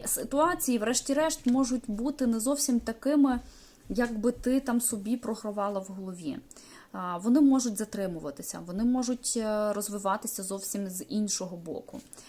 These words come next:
Дай собі просто відпочити. Виходь із якихось таких, знаєш,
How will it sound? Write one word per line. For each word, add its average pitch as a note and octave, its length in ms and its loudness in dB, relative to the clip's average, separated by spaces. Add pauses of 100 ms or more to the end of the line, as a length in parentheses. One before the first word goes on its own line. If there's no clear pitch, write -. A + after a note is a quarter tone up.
(200)
Дай G#3+ 400 2
собі A3 500 -2
просто G3+ 440 -8
відпочити. D#3+ 640 -10
Виходь B3 640 -2
із F#3+ 220 -6
якихось A3+ 500 -2
таких, A3 580 -8
знаєш, A3 540 -4